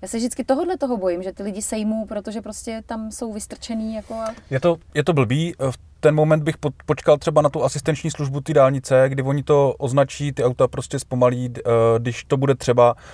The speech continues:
Speaker 2: oni tu šipku postaví i do toho pravýho pruhu, aby, eh, a tím jako eliminujou nějaký nebezpečí. Mně se to stalo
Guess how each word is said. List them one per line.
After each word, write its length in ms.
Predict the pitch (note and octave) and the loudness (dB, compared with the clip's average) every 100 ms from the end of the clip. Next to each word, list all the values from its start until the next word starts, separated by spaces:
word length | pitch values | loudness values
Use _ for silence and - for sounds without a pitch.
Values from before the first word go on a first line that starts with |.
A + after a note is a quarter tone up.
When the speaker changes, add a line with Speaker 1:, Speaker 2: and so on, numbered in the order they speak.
| - | -4
Speaker 2:
oni 140 | B2 | -2
tu 80 | C3+ | 0
šipku 280 | C3 F3+ C3 | -2 -4 -6
postaví 480 | B2 A2+ - A#2+ B2 | -8 -8 -2 -2 -2
i 140 | B2+ | -4
do 80 | A#2+ | -2
toho 160 | A#2+ A#2+ | -2 0
pravýho 320 | A#2 A#2+ B2+ | 0 0 -2
pruhu, 440 | B2+ A2+ A#2+ A#2 | -2 0 2 0
aby, 520 | A2 A#2 A2+ A#2 A#2 A2 | 0 0 0 0 -2 -6
eh, 440 | - A2 A2 A2+ | -4 -2 0 0
a 60 | - | -2
tím 180 | - A#2+ | -2 -2
jako 180 | A2+ - | 0 0
eliminujou 480 | A2 A2+ A2+ A2 | 0 0 0 0
nějaký 400 | A2+ G#2+ A2+ A2 - - - - | 0 -2 -2 -8 -10 -16 -8 0
nebezpečí. 500 | A2+ A2+ G#2 - G2 | 2 0 -4 -8 -6
Mně 160 | A2+ | -4
se 120 | - | -4
to 240 | D3 B2+ - - | 0 2 0 -4
stalo 520 | - G2+ G2+ A#2+ E3+ | -2 2 4 4 2